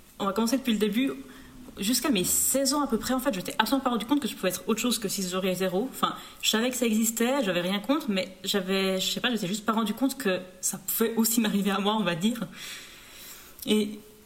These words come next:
du coup, ben, un jour, par hasard, j'ai rencontré un mec gay avec, je me suis,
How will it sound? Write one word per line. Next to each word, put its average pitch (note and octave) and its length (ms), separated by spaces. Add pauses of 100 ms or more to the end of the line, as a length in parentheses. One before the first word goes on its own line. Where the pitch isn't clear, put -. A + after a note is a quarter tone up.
du A3 140
coup, C#4 120
ben, G#3+ 200
un A#3 100
jour, C4+ 260
par A#3 120
hasard, A3 280
j'ai G3+ 100
rencontré G#3 320
un - 20
mec G3 160
gay G3+ 140
avec, G3+ 140
je F#3 40
me F3+ 60
suis, - 180